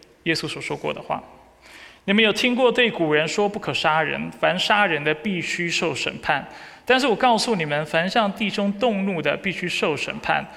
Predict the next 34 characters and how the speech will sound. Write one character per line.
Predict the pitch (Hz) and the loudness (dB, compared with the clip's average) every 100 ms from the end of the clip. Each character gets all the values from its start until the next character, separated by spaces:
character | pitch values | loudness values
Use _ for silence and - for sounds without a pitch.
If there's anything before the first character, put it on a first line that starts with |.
| - - - _ _ | -18 -20 -20 _ _
凡 | - 170 170 196 | -2 2 4 4
骂 | 254 247 190 | 4 4 4
弟 | 233 208 | 0 -2
兄 | 220 208 | 0 0
是 | 202 | -2
废 | 196 262 208 | -2 -2 0
物 | 202 170 | 0 0
的， | 151 131 - - | 0 0 -6 -4
必 | 214 | -2
须 | - 185 | -2 -4
受 | 180 214 165 | -2 0 -2
议 | 220 185 | -2 -4
会 | 151 165 | -2 -4
的 | 139 | -2
审 | - 147 | -4 -4
判。 | - 147 143 - - - _ _ | -2 -4 -4 -16 -20 -20 _ _
凡 | - 165 | 0 2
骂 | 220 247 | 4 4
弟 | 214 226 | 2 0
兄 | - 220 | 0 0
是 | 202 | 0
白 | 156 143 | 0 2
痴 | 143 - 202 | 0 -2 0
的， | 180 147 - | 0 -2 -2
必 | 185 | -4
须 | 165 175 | -4 -4
遭 | 170 196 190 | -2 0 0
受 | 190 180 147 | -2 -4 -4
地 | 143 180 | -6 -8
狱 | 170 147 | -6 -6
的 | 139 | -6
火。” | - - 165 - - _ - - - - - | -6 -12 -12 -16 -20 _ -20 -20 -20 -20 -10
哇 | 135 147 190 | 0 2 2
哦， | 131 | 0